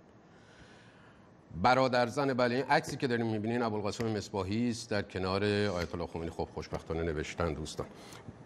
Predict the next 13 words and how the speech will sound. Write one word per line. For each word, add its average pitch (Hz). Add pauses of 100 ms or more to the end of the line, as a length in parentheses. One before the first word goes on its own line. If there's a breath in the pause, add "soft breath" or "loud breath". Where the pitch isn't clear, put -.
(300)
ابوالقاسم 156
مصباحی 147
برادر 123
زن 131
حمید 135
انصاری، 120
قائم 110
مقام 110
مؤسسهٔ 117
تنظیم 107
و 117
نشر 117
آثار 107